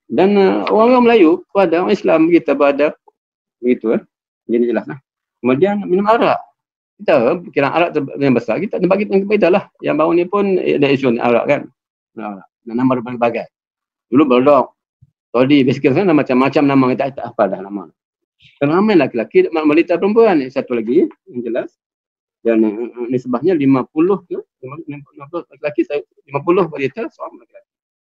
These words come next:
Dan sebenarnya sebelah semula ramai qari. Tapi, hmm, tak ramai faqih. Ramai orang-orang alim, tidak ada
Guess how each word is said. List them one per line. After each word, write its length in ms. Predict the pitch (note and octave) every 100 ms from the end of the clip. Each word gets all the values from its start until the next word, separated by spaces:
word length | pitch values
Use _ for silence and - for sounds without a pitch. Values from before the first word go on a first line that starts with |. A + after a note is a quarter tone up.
| _ _ _ _ _ -
Dan 80 | F3+
sebenarnya 340 | G3 F3+ E3+
sebelah 240 | F3+ D3 C3
semula 340 | C3+ C3 C#3 G#3 F3
ramai 640 | C3 E3 A3 C4+ A3 -
qari. 560 | C#3+ B2 A2 F#2 D2+ - -
Tapi, 480 | C#3 C#3 D4+ D#4 A#3+
hmm, 800 | _ - C#3+ C#3+ C#3+ C#3+ C3+ -
tak 160 | E3+
ramai 240 | G3+ G#3 D#3+
faqih. 300 | B2 - - _ _ _ _ _ _ _ _
Ramai 240 | F3+ G#3+
orang-orang 440 | F3 C#3 A#2 A#2+ A2
alim, 220 | A2 D3 B3+
tidak 160 | - C#4
ada 40 | D#3+